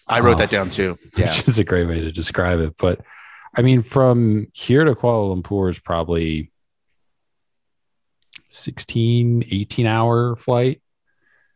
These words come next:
Speaker 2: And then another two hour flight to Borneo. And then you're going, what, at least half a day? I mean, they got there as pitch black dark.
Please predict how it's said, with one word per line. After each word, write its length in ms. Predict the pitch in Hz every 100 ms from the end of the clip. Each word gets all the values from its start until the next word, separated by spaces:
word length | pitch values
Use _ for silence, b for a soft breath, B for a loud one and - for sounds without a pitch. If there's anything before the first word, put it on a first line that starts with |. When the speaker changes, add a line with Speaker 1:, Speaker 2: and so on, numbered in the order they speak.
| _ _ _ _ -
Speaker 2:
And 180 | 104
then 600 | 98 95 92 92 90 87 -
another 240 | 90 87
two 260 | - - 110
hour 200 | 110 101
flight 280 | - 98 95
to 60 |
Borneo. 720 | 82 87 95 87 82 80 90 113 _ _ _ _ _ _ _ _ _ _ _ _
And 280 | - 95 87
then 280 | 98 104 101
you're 160 | 98
going, 640 | 92 92 92 90 90 87 85 _ _ _ -
what, 380 | 95 82 73 - _ _ _ _ -
at 160 | 95 90
least 500 | 82 90 98 98 -
half 380 | - 98 90 -
a 60 |
day? 680 | 87 85 92 98 101 104 104 _
I 40 | 92
mean, 120 | 90
they 80 | 92
got 180 | 98 98
there 160 | 90
as 140 | 82 -
pitch 240 | - -
black 240 | 92 85
dark. 500 | - 82 87 - -